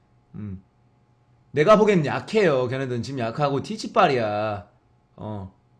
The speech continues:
마젤란이 어떻게 대장급이야. 마-, 대장까진 안 되죠.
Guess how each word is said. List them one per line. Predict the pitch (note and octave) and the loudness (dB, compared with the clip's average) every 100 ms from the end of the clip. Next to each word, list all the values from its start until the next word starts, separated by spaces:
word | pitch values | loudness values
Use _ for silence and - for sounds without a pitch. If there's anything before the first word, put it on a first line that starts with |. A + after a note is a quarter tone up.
| _ _ _ _ _ _ _ _ _ _ _ _ _ _ _ _ _ | _ _ _ _ _ _ _ _ _ _ _ _ _ _ _ _ _
마젤란이 | B2 C#3+ E3 B3+ C4+ C#4 B3+ G#3+ | 0 2 8 6 8 6 6 4
어떻게 | D3+ A3 A#3+ | 4 -2 -2
대장급이야. | F3+ D#3+ A#3 A#3 A3+ A3+ F#3 D3+ C#3 C#3 D3+ E3+ D#3+ B2+ A2 G#2 | 0 2 2 0 -2 4 6 6 6 6 8 6 6 2 0 -4
마-, | A#2+ A#2+ | -6 -2
대장까진 | D#3 G#3+ A3+ G#3 | -2 2 2 2
안 | D3 B2 D#3 | -2 0 2
되죠. | G#3 F3 D3 B2 A#2+ C3 C#3 A#2+ G2 | 2 2 0 0 0 0 -2 -2 -6